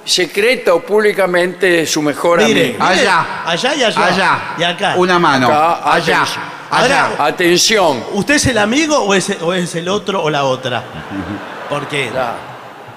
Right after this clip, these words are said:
Speaker 2: Porque
Speaker 1: Bueno,
Speaker 2: hay que ver si viene, quién viene con
Speaker 1: usted
Speaker 2: quién.
Speaker 1: sabe que en los últimos días estamos haciendo esta clase de preguntas en todos los teatros del país.
Speaker 2: Es una encuesta, ¿eh?
Speaker 1: Sí.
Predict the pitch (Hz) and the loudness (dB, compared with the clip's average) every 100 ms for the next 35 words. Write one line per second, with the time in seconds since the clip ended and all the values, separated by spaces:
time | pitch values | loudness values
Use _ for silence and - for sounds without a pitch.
0 | - - - - - - - 165 165 175 | -20 -20 -20 -20 -20 -16 -8 -6 0 2
1 | 160 156 160 185 254 175 170 160 147 185 | 2 2 0 0 0 0 -4 -4 -6 -6
2 | 170 170 139 180 226 262 240 226 202 185 | -6 -8 -2 0 2 4 4 2 2 0
3 | 196 233 220 208 190 175 208 185 160 147 | 0 -2 -2 -2 0 0 2 2 0 0
4 | 196 196 180 160 196 175 151 151 151 143 | -2 -2 -2 -2 -2 -2 -2 -2 -2 -2
5 | 170 170 - 139 131 131 131 143 113 87 | 0 0 2 0 0 -4 -4 -4 -6 -10
6 | 98 104 - - _ _ _ _ 131 117 | -12 -12 -16 -20 _ _ _ _ -12 -2
7 | 220 208 160 117 151 156 139 117 123 113 | 2 4 2 0 -2 -2 -4 -6 -8 -8
8 | 120 117 107 101 113 - 185 233 226 175 | -8 -8 -10 -16 -16 -12 -8 -4 -4 -4
9 | 185 147 - 107 117 151 - 139 143 | -4 -4 -8 -10 -10 -10 -8 -6 -8